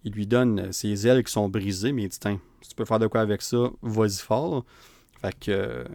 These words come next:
tout porte à croire qu'il va, euh, être le prochain Falcon dans le film. Fait que ça, c'est le fun aussi, parce qu'encore une fois, il y a un précédent pour ça dans les comics. Fait que, euh, j'aime, j'aime voir ce genre de choses-là. Fait que pour vrai, on,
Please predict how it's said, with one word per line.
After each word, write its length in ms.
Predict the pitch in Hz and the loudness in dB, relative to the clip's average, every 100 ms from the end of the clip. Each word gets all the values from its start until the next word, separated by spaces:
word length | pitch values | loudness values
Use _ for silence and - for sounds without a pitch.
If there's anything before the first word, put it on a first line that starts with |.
| - - | -16 -18
tout 100 | - | -8
porte 240 | 104 - | -8 -4
à 80 | 98 | -4
croire 340 | - 110 110 | 0 0 2
qu'il 220 | 107 107 | -2 -6
va, 280 | 104 110 110 - - - _ _ - | -2 0 0 -2 -16 -20 _ _ -4
euh, 180 | 104 - - | -4 -4 -2
être 220 | 117 113 | -4 -2
le 100 | 107 | -6
prochain 320 | - 107 139 | -4 -2 -2
Falcon 520 | 123 127 117 247 - - 123 | 0 -2 0 -4 -4 -8 -8
dans 280 | 120 104 101 | -4 -2 0
le 180 | 101 101 | -2 -4
film. 320 | - 165 233 | -2 -2 0
Fait 100 | - | -4
que 60 | 113 | -6
ça, 80 | |
c'est 100 | - | -4
le 60 | 113 | -2
fun 120 | 120 | 0
aussi, 220 | 113 - | 0 -2
parce 140 | 202 127 | -8 -6
qu'encore 320 | 123 - 113 | -4 -2 -2
une 80 | 107 | -2
fois, 160 | - | -2
il 40 | 139 | -2
y 40 | |
a 40 | 92 | -2
un 80 | |
précédent 720 | 85 - 113 104 - 104 113 117 | -6 -6 -6 -4 -6 -4 -4 -4
pour 220 | - 101 | -6 -10
ça 280 | - 120 120 - - _ - | -4 -2 -2 -8 -20 _ -4
dans 160 | 104 | 0
les 100 | 98 | 0
comics. 420 | 101 117 104 127 151 | 0 0 0 0 -2
Fait 120 | 107 | -8
que, 180 | - - | -8 -6
euh, 160 | 92 | -4
j'aime, 320 | 92 107 107 101 | -2 -2 0 0
j'aime 200 | 113 117 | 0 0
voir 240 | 135 180 | -2 -4
ce 120 | 113 | -4
genre 160 | 107 101 | -2 -2
de 80 | 98 | -2
choses-là. 380 | - 98 101 101 | -4 -6 -6 -10
Fait 160 | - 113 | -10 -14
que 60 | - | -8
pour 120 | 117 | -6
vrai, 120 | 117 | -2
on, 240 | 151 113 | 0 0